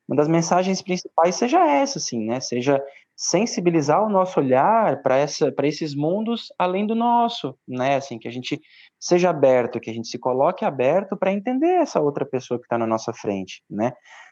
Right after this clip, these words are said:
Aí, muitas vezes, a gente não vai ter o conhecimento, é, na medida que, que, que, que, que precisaria, mas a gente consegue ser sensível e até consegue ser sensível pra ver a limitação, né? É, é, muitas vezes a pessoa, "Ah, doutor, eu quero uma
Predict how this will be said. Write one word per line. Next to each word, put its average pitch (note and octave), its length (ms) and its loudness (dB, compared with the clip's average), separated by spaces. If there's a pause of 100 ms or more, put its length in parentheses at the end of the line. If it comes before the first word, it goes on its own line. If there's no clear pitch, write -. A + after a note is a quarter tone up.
(140)
Aí, A2 200 4
muitas E3 300 2
vezes, F3 140 2
a G#3 40 0
gente B3+ 160 0
não E4 120 6
vai F#3+ 160 2
ter F#3+ 80 4
o F3+ 80 4
conhecimento, D3 1000 0 (460)
é, A2 200 4
na A#2+ 140 2
medida C3+ 420 4
que, D3+ 160 -10 (180)
que, A#2+ 260 -2
que, A#2 460 -2
que, A#2 400 0
que B2 100 -2
precisaria, C3+ 840 4 (440)
mas D3+ 140 4
a - 20 2
gente F#3+ 140 0
consegue G#3 360 2
ser A3 100 4
sensível B3+ 600 2
e A#2+ 100 2
até C#3+ 260 0 (220)
consegue D#3+ 320 0
ser D#3 120 0
sensível E3 500 0
pra G#3 180 2
ver G3+ 160 4
a D4 40 4
limitação, E3 680 0 (240)
né? A#2 280 0 (580)
É, G#2 180 0 (180)
é, G#2+ 40 -2
muitas C#3+ 300 0
vezes D3+ 120 2
a F3 60 2
pessoa, F#3+ 240 -2
"Ah, - 20 -6
doutor, G3 260 0
eu E3 140 2
quero F3+ 400 2
uma G3+ 260 0